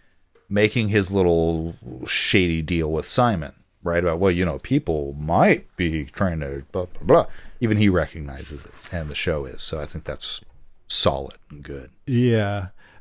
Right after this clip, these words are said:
Speaker 2: That was a little weird. Like, why, why not, you know,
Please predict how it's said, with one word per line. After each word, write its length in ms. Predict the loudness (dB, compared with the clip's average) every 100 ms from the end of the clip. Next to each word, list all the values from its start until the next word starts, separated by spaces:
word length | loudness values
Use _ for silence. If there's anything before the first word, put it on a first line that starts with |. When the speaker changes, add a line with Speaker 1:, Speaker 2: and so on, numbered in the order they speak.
| -2
Speaker 2:
That 220 | 0 2
was 120 | 2
a 60 | 4
little 300 | 4 6 4
weird. 320 | 6 4 4
Like, 420 | 4 4 0 -12 -20 -20 -12
why, 640 | -2 2 4 4 2 -2 -6 _ _ _ _ _ -18 -18 _
why 340 | -10 -2 0 2
not, 340 | 2 2 -2
you 160 | 0 4
know, 340 | 6 4 2